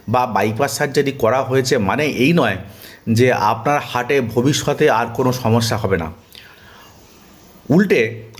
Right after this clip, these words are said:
আপনার যদি সুগার বেশি থাকে, অর্থাৎ ডায়াবেটিস যদি কন্ট্রোলে না থাকে, অর্থাৎ এইচবি এ ওয়ান সি যদি সাতের ওপরে থাকে, তাহলে কিন্তু আপনার যে স্টেন্টটা বসানো হয়েছে সেটা আবার ব্লক হয়ে যেতে পারে।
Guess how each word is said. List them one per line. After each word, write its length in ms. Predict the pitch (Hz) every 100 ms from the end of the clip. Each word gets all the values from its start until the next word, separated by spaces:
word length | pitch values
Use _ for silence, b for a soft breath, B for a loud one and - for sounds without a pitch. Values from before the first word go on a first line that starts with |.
| -
আপনার 360 | 113 117 180 180
যদি 340 | 190 185 190
সুগার 480 | 180 - 147 175 185
বেশি 260 | 127 135
থাকে, 240 | 170 110 95
অর্থাৎ 420 | 101 107 151 139
ডায়াবেটিস 600 | 104 101 135 170 185 180
যদি 220 | 180 175
কন্ট্রোলে 480 | 175 127 120 139 165
না 140 | 131
থাকে, 300 | 131 127 92 73 - B B B B
অর্থাৎ 440 | 127 135 131 151 -
এইচবি 680 | - 131 175 170 160 175 180 170
এ 140 | 139
ওয়ান 300 | 160 165 165
সি 180 | 160 -
যদি 200 | 160 160 156 - B B B B
সাতের 480 | - - 123 127 160
ওপরে 240 | 143 160
থাকে, 280 | 160 120 117 - B B _
তাহলে 300 | 104 120 151
কিন্তু 340 | 160 156 151 147
আপনার 320 | 120 139 135
যে 140 | 139
স্টেন্টটা 520 | - - 143 151 151
বসানো 380 | 127 101 101 160
হয়েছে 280 | 143 131 98
সেটা 300 | - 113 143
আবার 440 | 131 - 110 151 160
ব্লক 260 | 135 139
হয়ে 160 | - 147
যেতে 180 | 139 127
পারে। 180 | 127